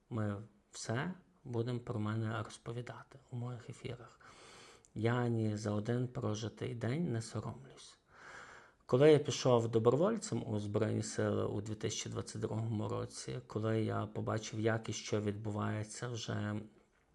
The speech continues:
коли поїхав на Бахмутський напрямок, я не буду розповідати, що я там страждав якимось величезним героїзмом, що я там сидів у окопі і там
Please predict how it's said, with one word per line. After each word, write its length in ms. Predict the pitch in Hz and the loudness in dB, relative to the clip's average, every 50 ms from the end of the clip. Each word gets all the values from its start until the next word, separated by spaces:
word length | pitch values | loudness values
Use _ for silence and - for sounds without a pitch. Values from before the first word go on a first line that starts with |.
| _ _ _ _ _ _ - - - - | _ _ _ _ _ _ -18 -18 -14 -2
коли 200 | - 120 110 110 | 2 4 4 4
поїхав 440 | 110 - 113 104 104 - - 135 131 | 4 2 0 0 -2 -2 -4 -4 -4
на 60 | 127 | -2
Бахмутський 600 | 120 113 110 110 - - 117 113 - - - 147 | 0 0 -2 -2 -2 -4 -6 -6 -6 -6 -4 -2
напрямок, 600 | 160 185 208 208 - 139 127 127 131 131 - - - - - - - - - - - - - - - - _ _ _ _ _ _ - | -2 -2 -2 -4 -4 -4 -2 -2 -2 -4 -6 -12 -18 -16 -14 -14 -14 -14 -14 -16 -18 -20 -20 -20 -20 -20 _ _ _ _ _ _ 0
я 120 | 214 226 | 2 4
не 160 | 208 196 190 | 8 8 8
буду 380 | 175 151 160 165 151 123 117 113 | 8 8 8 6 8 10 10 10
розповідати, 640 | 110 113 - - - 151 160 185 208 196 - 117 | 10 8 4 0 0 2 4 4 4 4 4 2
що 200 | 107 - - - | 2 2 0 0
я 60 | 117 104 | 0 0
там 260 | - - 104 107 107 | 2 0 0 0 0
страждав 540 | - - - 113 117 117 117 127 123 113 110 | -2 -2 2 2 2 4 4 4 2 4 2
якимось 480 | 107 104 - 110 107 113 110 - - | 0 0 0 -2 0 0 -2 -2 -4
величезним 580 | 117 113 113 110 - 107 107 104 117 110 110 110 | -2 -2 -2 -2 0 0 0 0 0 -2 -2 0
героїзмом, 920 | 104 113 113 113 135 165 196 226 240 202 175 - - 127 123 117 113 110 | 0 2 4 4 4 2 2 2 0 0 0 0 -2 -2 0 0 0 -2
що 200 | 110 - - 127 | -2 -4 -4 -4
я 120 | 113 113 113 | -2 -2 -2
там 320 | - 117 107 104 107 110 | -2 -2 -2 -2 -2 -4
сидів 540 | - - - 113 113 117 131 131 120 113 110 | -6 -4 -4 -4 -2 0 2 2 2 2 2
у 180 | 107 110 110 | 2 2 2
окопі 460 | 110 110 - 117 113 107 107 - 110 107 107 110 110 107 110 110 107 107 | 2 2 6 6 6 6 6 2 0 0 0 0 0 0 -2 -2 -2 -2
і 420 | 107 107 - 110 107 107 107 110 107 | -2 -2 -2 -2 -2 -2 -2 -4 -4
там 460 | 107 - 117 110 107 113 120 117 110 | -6 -6 -6 -6 -4 -4 -6 -6 -8